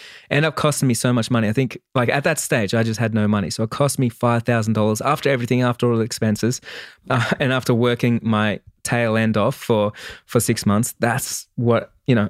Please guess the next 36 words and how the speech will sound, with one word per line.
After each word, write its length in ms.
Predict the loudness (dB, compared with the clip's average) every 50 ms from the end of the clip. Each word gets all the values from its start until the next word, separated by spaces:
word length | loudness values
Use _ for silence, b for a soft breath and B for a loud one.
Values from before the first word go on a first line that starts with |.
| -2 0
I 60 | 2
walked 260 | 2 2 2 2 2
away 200 | 0 2 2 0
with. 240 | -2 -2 -6 -8 -12 _ _ _ _ _ _ _
But 260 | 2 2 2 0 -2 -6 -8 _ _ _ -2
I 100 | 0 0
knew 140 | 2 2 0
I 40 |
was 80 | 0 0
playing 200 | 0 0 2 2
a 60 | 2
long 180 | 2 2 2 2
game, 380 | 2 2 2 0 -2 -4 -8 -14 _ _
and 320 | -2 0 2 2 2 2 2
I 120 | 2 2
also 220 | 2 0 0 0
knew 260 | 2 2 2 2 0 0 -2
I 120 | -2 -2 0
wasn't 380 | 0 0 0 2 0 -2 -2 -2
good 140 | -2 0
enough, 320 | 0 0 0 -2 -2 -4 -4
I 60 | -4
wasn't 340 | 0 0 0 0 0 -2 -4
talented 480 | -2 -2 0 0 0 0 0 0 0
enough, 340 | 0 2 0 0 0 -2 -2 -2
I 40 | 0
wasn't 240 | 0 2 2 0 -2
special 440 | -2 -4 -2 -2 -2 0 0 0 0
enough 220 | 2 2 0 0
for 100 | -2 0 0
anyone 320 | 2 2 2 2 0 0
to 100 | 0 0
reach 240 | 0 0 0 0 0
out 160 | -2 -2 -2
to 100 | 0 0
me 300 | 0 2 2 2 0 -2